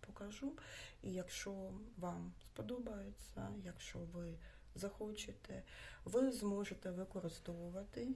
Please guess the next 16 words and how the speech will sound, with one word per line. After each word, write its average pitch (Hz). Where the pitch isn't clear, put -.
його, 240
а, 185
без 180
обмеження 175
по 175
кількості, 202
без 180
обмеження 170
по 175
часу, 214
кожного 214
дня, 185
кілька 196
разів 185
на 175
день, 175